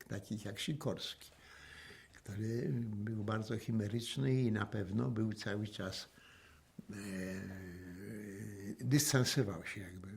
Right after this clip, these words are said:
cały czas jakby się dystansował od, od tego głównego trzonu piłsudczykowskiego, prawda, w Strzelcu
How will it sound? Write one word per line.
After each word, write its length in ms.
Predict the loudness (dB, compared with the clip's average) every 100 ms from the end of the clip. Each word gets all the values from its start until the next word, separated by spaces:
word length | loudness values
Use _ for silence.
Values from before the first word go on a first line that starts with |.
| -12
cały 300 | -8 -4 -4
czas 260 | -6 -8 -6
jakby 200 | -6 -8
się 160 | -6
dystansował 960 | -6 -6 -4 -4 -4 -4 -4 -4 -4 -6
od, 240 | -12 -16 -20 -20 -16 -16 -18 -10
od 200 | -12 -4
tego 260 | -2 0 0 0 -2 -6 0
głównego 520 | 2 2 0 -2 -6
trzonu 400 | -6 -6 -4 -4
piłsudczykowskiego, 1200 | -6 -8 -8 -10 -8 -8 -6 -8 -6 -8 -8 -8
prawda, 460 | -10 -10 -8 -8 -8
w 60 | -8
Strzelcu 640 | -8 -8 -6 -6 -8 -10